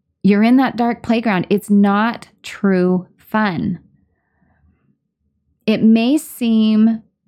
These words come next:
like you prefer it to the action, but this is where I want you to get really mindful and aware and ask yourself the question of, what is it that you really want?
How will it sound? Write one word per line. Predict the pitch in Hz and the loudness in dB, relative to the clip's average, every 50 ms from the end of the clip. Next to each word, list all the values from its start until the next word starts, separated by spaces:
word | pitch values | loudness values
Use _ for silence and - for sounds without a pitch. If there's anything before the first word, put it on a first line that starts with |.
| _ _ - | _ _ -4
like | 185 208 202 185 - | -2 -2 -2 -2 -2
you | 190 180 | -4 -4
prefer | 185 - 190 185 - - _ - 311 330 339 320 247 | -4 -4 -6 -6 -6 -8 _ -4 -2 0 0 0 0
it | 185 160 156 - - - - - - - | 0 -2 -4 -6 -10 -14 -20 -20 -20 -10
to | - - 208 | -6 -2 0
the | 196 202 190 - - - | 0 0 0 -2 -4 -4
action, | 190 214 226 - - - - - 170 156 160 165 160 180 175 - _ _ _ _ _ _ _ - | -4 -4 -4 -6 -8 -10 -8 -4 -4 -2 -2 -2 -2 -2 -4 -6 _ _ _ _ _ _ _ -6
but | 190 180 | -4 -2
this | - 196 214 - - | 0 -2 -2 -2 -4
is | 254 269 254 | -8 -4 0
where | 254 220 214 202 196 190 | 0 2 2 2 0 0
I | 190 185 | 0 0
want | 180 175 175 175 139 - - - | 0 0 -2 -2 -2 -4 -4 -4
you | 190 | -4
to | 190 | -2
get | 180 214 - - | -2 -2 -4 -4
really | - 165 175 185 180 180 190 214 233 | -2 -2 0 0 2 2 2 2 2
mindful | 247 240 214 190 180 175 180 180 170 - - 190 185 | 4 4 4 2 2 2 0 0 -2 -2 -2 -2 0
and | 190 190 | 2 2
aware | 196 202 208 190 175 170 165 156 156 | 2 2 0 0 0 -2 -2 -2 -2
and | - - - - - | -2 -4 -4 -4 -6
ask | - 180 180 175 - - | -6 -4 -6 -6 -8 -6
yourself | - 214 208 - - 185 185 - - | -4 -4 -4 -4 -6 -6 -6 -6 -8
the | - | -10
question | - - - 180 180 - - - 170 165 | -8 -4 -4 -4 -4 -4 -4 -2 -2 0
of, | 165 160 165 160 - _ _ _ _ _ _ _ _ _ _ _ _ _ | 0 0 -2 -4 -6 _ _ _ _ _ _ _ _ _ _ _ _ _
what | - 175 185 208 202 | -2 0 2 2 2
is | 226 247 233 | 0 -2 -2
it | 277 254 - - | -6 -6 -4 -2
that | 214 208 - - | -4 -2 0 2
you | 190 190 185 180 | 2 2 2 2
really | 175 170 180 190 190 190 190 190 196 196 196 196 190 202 - - | 2 2 2 2 2 2 2 2 2 2 2 0 -2 -4 -8 -8
want? | 175 170 170 175 180 180 180 170 160 147 - - - - - - | -6 -4 -2 -2 0 0 -2 -2 -2 -4 -6 -8 -12 -18 -20 -20